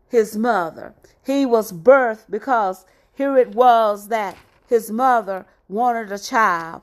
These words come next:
and Hannah wanted a child and could not have a child. But when she went and she cried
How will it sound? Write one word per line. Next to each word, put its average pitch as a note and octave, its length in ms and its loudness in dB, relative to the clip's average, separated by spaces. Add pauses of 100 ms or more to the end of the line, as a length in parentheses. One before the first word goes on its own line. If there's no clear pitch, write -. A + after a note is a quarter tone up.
(280)
and G3 360 -4 (180)
Hannah A#3+ 640 2 (120)
wanted A#3+ 380 0
a G#3+ 60 -6
child A3 560 0
and F3+ 180 -6
could C#4 360 2
not G3+ 260 -8
have G#3+ 360 -4
a E3 60 -2
child. D#3+ 600 -8 (360)
But G3 220 0
when C4+ 500 -2 (180)
she - 260 -4
went B3+ 520 0
and A3 180 -2
she - 180 -12
cried A#3 760 0